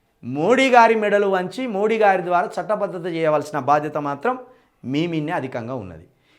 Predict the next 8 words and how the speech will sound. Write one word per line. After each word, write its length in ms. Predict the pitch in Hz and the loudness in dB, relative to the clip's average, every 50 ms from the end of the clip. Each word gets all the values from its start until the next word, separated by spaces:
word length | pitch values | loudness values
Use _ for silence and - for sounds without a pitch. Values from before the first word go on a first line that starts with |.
| _ - | _ -8
ఇప్పుడు 640 | 143 175 - - - - 294 269 269 254 233 240 - - 143 | -8 -8 -8 -8 -4 0 2 4 4 4 4 2 -2 -10 -6
మరొకసారి 640 | 143 175 196 196 - 214 202 - 196 190 190 185 | -2 -2 -2 -2 -2 -6 -4 0 2 2 2 0
మీ 140 | 180 175 175 | -2 -6 -6
నిబద్ధతను 760 | 170 165 160 175 175 156 165 160 - 170 160 180 226 254 - - _ _ _ - | -4 -2 0 0 0 0 -2 -4 -4 -4 -4 -4 -6 -8 -10 -16 _ _ _ -4
నిరూపించుకోవాలి. 680 | 135 156 165 160 165 151 - - - 131 107 101 110 131 | -2 -2 -2 -2 -4 -6 -8 -8 -8 -6 -6 -6 -6 -6
ఎందుకంటే 640 | 160 165 180 180 170 185 175 156 - - - - - | -8 -4 -4 -4 -2 -2 -2 -2 -4 -6 -16 -12 -8
ఇంతమంది 640 | 156 202 226 226 - 233 226 214 208 214 226 254 269 | -6 -6 -4 0 6 6 6 8 6 2 2 2 2
మీద 220 | 254 262 254 233 | 2 2 4 8